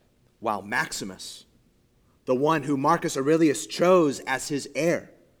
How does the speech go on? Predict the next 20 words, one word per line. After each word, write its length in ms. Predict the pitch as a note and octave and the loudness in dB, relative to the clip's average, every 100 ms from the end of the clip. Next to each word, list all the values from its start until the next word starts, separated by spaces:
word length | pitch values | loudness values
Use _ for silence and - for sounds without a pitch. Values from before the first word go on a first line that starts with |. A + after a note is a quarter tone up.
| _ _ _ _ _ _ _ | _ _ _ _ _ _ _
was 180 | A#2 A#2+ | -10 -10
captured 640 | - - E3+ - G#2 E2 - _ _ _ _ _ _ _ _ | -10 -10 -10 -10 -14 -14 -18 _ _ _ _ _ _ _ _
and 160 | A#2+ G2+ | -14 -14
forced 600 | - D3 D3 C3 - - | -6 0 0 0 -6 -10
to 100 | C#3+ | -12
compete 580 | - G#2+ - D#3 A#2 - | -12 -12 -6 -4 -4 -8
in 80 | A#2 | -12
the 80 | G#2+ | -12
gladiator 680 | G2+ G#2 B2+ C3+ B2+ B2+ A#2+ | -8 -6 -6 -4 -4 -4 -6
games 600 | G#2+ A2+ F#2 E2+ - - _ _ _ | -8 -10 -12 -16 -20 -20 _ _ _
until 280 | F2+ F2 F2+ | -20 -16 -14
he 120 | F2 | -14
died. 380 | E2 F2 - - - _ _ _ _ _ _ _ _ _ _ _ _ _ _ _ _ _ - | -16 -18 -18 -20 -20 _ _ _ _ _ _ _ _ _ _ _ _ _ _ _ _ _ -4
Well, 220 | B2 B2 | -2 0
with 180 | B2 - | -2 -4
years 600 | C3 D#3 D#3+ D#3 C#3+ B2 | -2 2 2 0 -2 -4
of 140 | B2+ | -10
training 580 | - D3 D3 A#2+ G2+ B2 _ _ - | -8 -6 -4 -4 -8 -12 _ _ -8
and 240 | D#3 E3 | -2 -2
experience, 920 | D3+ - - D#3 D#3+ C#3+ G#2+ G2 - | -4 -8 -6 0 2 2 -4 -10 -16